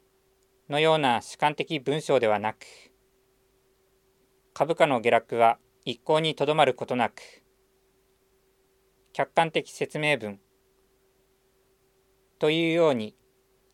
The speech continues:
ちゃんと下の句側の叙述方法と一致させなければ、和歌云々以前に、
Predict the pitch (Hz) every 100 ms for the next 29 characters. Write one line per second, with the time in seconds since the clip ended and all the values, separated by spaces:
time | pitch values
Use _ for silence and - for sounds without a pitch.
0 | _ 151 139 - 131 143 _ _ _ _
1 | - - 160 160 156 151 151 151 143 _
2 | - 131 160 - - 165 160 143 - 113
3 | 107 - - 139 156 147 139 117 104 98
4 | _ _ _ _ _ _ _ _ _ 147
5 | 147 156 131 127 151 156 147 143 147 123
6 | 107